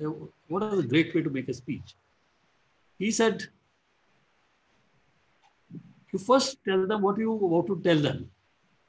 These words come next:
उनको क्या बताना है, tell them. And then you tell the story. And then you tell them what you told them. In other words, to ultimately summarize, in our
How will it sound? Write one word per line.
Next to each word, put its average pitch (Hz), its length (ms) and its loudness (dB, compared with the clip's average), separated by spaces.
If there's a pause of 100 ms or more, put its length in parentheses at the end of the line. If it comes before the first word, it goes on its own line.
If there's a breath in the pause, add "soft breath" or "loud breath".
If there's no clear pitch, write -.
(340)
उनको 156 240 -2
क्या 170 160 4
बताना 165 460 4
है, 170 80 -2
tell 147 160 0
them. - 200 -8 (800)
And 180 180 -2
then 214 120 0
you 226 200 2
tell 180 360 8 (480)
the 147 80 0
story. 156 440 2 (800)
And 165 180 0
then 214 320 0 (260)
you 175 200 2 (100)
tell 196 180 6
them 208 180 2
what 196 160 4
you 180 80 6
told 143 280 4
them. - 240 -8 (920)
In 139 100 -4
other 180 140 4
words, 175 440 4 (800)
to 202 160 -8
ultimately 202 500 -2
summarize, 143 540 2
in 185 280 -2 (600)
our 185 420 2